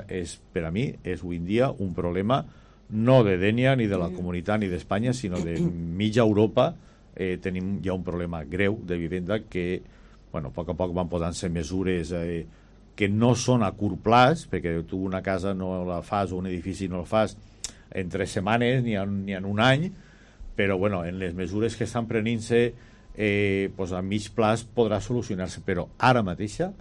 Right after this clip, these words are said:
Speaker 1: és un problema, bueno, només hi ha que veure en, en les illes. Jo he anat algunes vegades a, a Eivissa, perquè tenim relacions en Eivissa, eh, i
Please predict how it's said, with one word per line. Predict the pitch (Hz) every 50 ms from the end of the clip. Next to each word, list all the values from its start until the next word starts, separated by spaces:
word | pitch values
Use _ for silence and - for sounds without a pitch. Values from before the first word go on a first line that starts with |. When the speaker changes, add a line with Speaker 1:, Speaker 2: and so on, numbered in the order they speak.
| - - - - - - - - - - -
Speaker 1:
és | 98 95 85 -
un | 95 85 80
problema, | - 78 80 85 95 107 101
bueno, | 87 98 98 82 71
només | 73 85 80 73 90 90
hi | 95
ha | 92
que | 92 107 101
veure | 95 95 95 107 107
en, | 104 101 87 82 87 -
en | 95 92
les | 85 80 73 104
illes. | 131 139 113 82 65 - - - - - - - - - -
Jo | 90 92 90 90
he | 90
anat | 92 92 90 95
algunes | 95 92 98 98 95 90
vegades | 90 92 92 92 90 92 90 87 85
a, | 92 90 90 87 90 90 -
a | - 104 101
Eivissa, | 92 90 107 143 135 - 123 95 82
perquè | 87 82 90 82
tenim | 87 87 90 90 85
relacions | 95 95 92 87 - - 98 95 92
en | 92 92
Eivissa, | 95 90 98 101 101 123 131 143 135 - - - - - - - - - - - - -
eh, | - 120 110 104 98 95 95 92 92 92 85 - - - -
i | 107 110